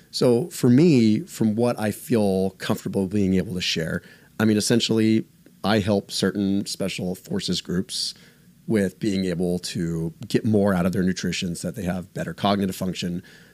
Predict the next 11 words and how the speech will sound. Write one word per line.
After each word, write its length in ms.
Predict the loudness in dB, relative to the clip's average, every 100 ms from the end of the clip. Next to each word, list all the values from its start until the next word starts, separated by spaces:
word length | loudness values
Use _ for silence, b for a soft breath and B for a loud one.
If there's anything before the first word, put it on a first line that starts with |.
| B
but 100 | 2
ultimately 420 | 2 4 2 4 2
just 340 | 2 0 -2
feel 380 | -14 0 2 2
better. 280 | 2 -6 -8 -20 _ _ _ 0
And 120 | 2
it's 120 | 2
been 160 | 2 2
a 40 |
great 400 | 2 2 2 2 0
honor, 400 | 0 0 0